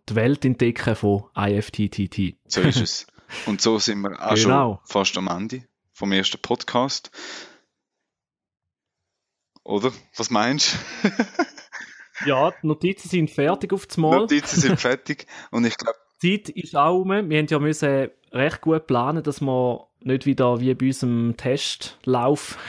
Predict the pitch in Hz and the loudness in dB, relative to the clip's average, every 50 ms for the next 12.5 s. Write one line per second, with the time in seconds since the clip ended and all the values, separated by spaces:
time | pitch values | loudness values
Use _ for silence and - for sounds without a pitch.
0 | - - 143 - - - - - - - - 135 131 131 120 127 127 120 117 113 | -10 -8 -8 -10 -10 -12 -14 -14 -8 -2 0 2 2 2 2 4 4 4 4 4
1 | 127 151 - - 151 135 139 139 131 120 123 120 - - 120 120 - - - 123 | 2 0 0 0 2 2 2 2 0 0 -2 -2 -2 -2 -4 -4 -2 0 2 2
2 | 123 120 101 117 117 120 120 117 - - 104 110 127 135 - - - 127 156 156 | 2 4 2 2 2 2 2 0 0 0 0 0 -2 -4 -4 -2 0 0 0 -2
3 | - - - - 123 120 117 117 117 113 - - - 98 110 113 - - 113 - | -6 -10 -4 -2 -2 0 0 0 0 -2 -2 -2 0 0 0 0 0 -4 -4 -2
4 | - - 120 - - - 98 82 87 85 - 98 90 92 - - 139 151 175 185 | -2 -2 -2 0 0 0 0 0 -2 -2 0 0 -2 -2 0 0 2 2 2 2
5 | 143 120 135 147 139 135 139 - _ _ _ _ _ _ _ _ - 107 101 107 | 0 2 2 2 2 0 -2 -2 _ _ _ _ _ _ _ _ -2 0 2 2
6 | 107 113 113 - - - - 113 117 131 135 101 101 98 98 95 95 - - 123 | 0 0 0 -2 -2 0 0 0 0 0 0 0 0 2 2 0 0 0 -2 -2
7 | 151 156 - - - 104 - 104 95 - 107 101 101 98 95 - _ _ _ - | -2 -4 -4 -6 -8 -6 -6 -6 -2 -2 0 0 0 0 -2 -4 _ _ _ -6
8 | 107 98 - 110 101 98 - - - - 87 92 95 104 120 - - - - - | -4 0 0 2 2 2 0 -2 -4 -4 -2 -2 0 0 0 -2 -4 -10 -14 -16
9 | - - _ - - - - - _ _ _ _ _ _ - 104 101 98 98 98 | -20 -20 _ -20 -20 -20 -20 -20 _ _ _ _ _ _ -2 0 0 2 2 2
10 | 101 101 101 101 101 101 104 - - - - - - _ _ _ _ _ _ _ | 2 0 0 0 -2 -4 -4 -6 -6 -8 -8 -8 -10 _ _ _ _ _ _ _
11 | _ _ - 104 123 143 - - - 139 127 - 127 110 107 107 107 104 101 101 | _ _ -2 0 0 2 0 0 -2 -2 -2 -2 0 2 2 2 0 0 -2 0
12 | 98 98 95 98 107 117 - 151 143 - | 0 0 0 -2 -6 -6 -6 -8 -10 -10